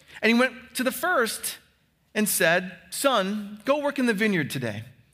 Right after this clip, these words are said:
And he, the son, answered, 'I will not.' But afterwards he changed his mind and went.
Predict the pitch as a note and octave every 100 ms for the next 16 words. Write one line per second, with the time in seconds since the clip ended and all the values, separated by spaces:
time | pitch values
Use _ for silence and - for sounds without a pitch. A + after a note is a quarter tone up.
0 | _ _ _ _ - E3+ F#3+ C4+ A3 F#3+
1 | - A#3 A3 G#3+ A3+ G#3+ E3 E3+ - -
2 | - - F3 G3 G3 F3+ D3 G#2 - -
3 | _ _ _ _ _ _ - A3+ D#4+ D#4+
4 | G#3+ G#3+ G#3 F#3+ A3+ A3 G#3+ F#3+ F#3+ F3
5 | F#3 F3+ F#3 G3 A2 -